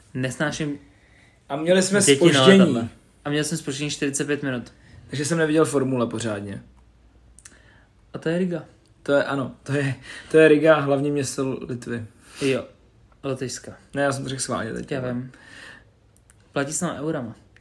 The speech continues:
Speaker 1: To jsme neřekli.
Speaker 2: A, a mají hezký ty eura.
Speaker 1: Já jsem viděl jenom cent, padesáti cent.
Speaker 2: No, nicméně, já nevím, jestli chceš ještě něco dodat, ale já jsem chtěl říct,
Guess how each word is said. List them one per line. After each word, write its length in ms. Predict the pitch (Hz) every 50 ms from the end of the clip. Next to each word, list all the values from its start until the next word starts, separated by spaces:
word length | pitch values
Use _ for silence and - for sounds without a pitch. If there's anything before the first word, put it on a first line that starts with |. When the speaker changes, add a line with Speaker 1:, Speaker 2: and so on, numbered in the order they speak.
| - - - - - _ _ -
Speaker 1:
To 60 | -
jsme 160 | 131 - 147 143
neřekli. 380 | 139 143 156 160 156 - - -
Speaker 2:
A, 80 | - 117
a 140 | - - 135 123 -
mají 140 | 143 139 131
hezký 260 | 131 123 - - -
ty 120 | - - 73
eura. 360 | 80 87 - - - - - - - _ _ _ _ _ _ _ _ - - - _ _ _ _ - _ _ _ _ _ _ _ - -
Speaker 1:
Já 60 | 131 123
jsem 160 | - 170 160
viděl 160 | 160 170 175
jenom 420 | 175 175 180 180 180 180 180 180 - - - _ _ _ _ _ _ - - -
cent, 480 | - - 139 131 131 135 139 - - - - _ _ _
padesáti 480 | 135 135 135 - - 135 - - -
cent. 400 | - - - - - - - - _ _ _ _ _ _ _ _ _ _ _ _ _ _ _ _ _ _ - - - - - - - - -
Speaker 2:
No, 280 | 131 143 143 131 -
nicméně, 580 | - 95 120 120 120 - 135 127 127 131 135 131
já 60 | 127
nevím, 80 | 123 120
jestli 160 | 120 123 117
chceš 200 | 117 - 117 110
ještě 220 | 123 120 - 127
něco 160 | 120 110 131
dodat, 320 | 127 127 113 95 82 - -
ale 160 | - 113 117
já 100 | 113 107
jsem 160 | - - 123
chtěl 140 | 117 120 117
říct, 300 | 117 117 117 - -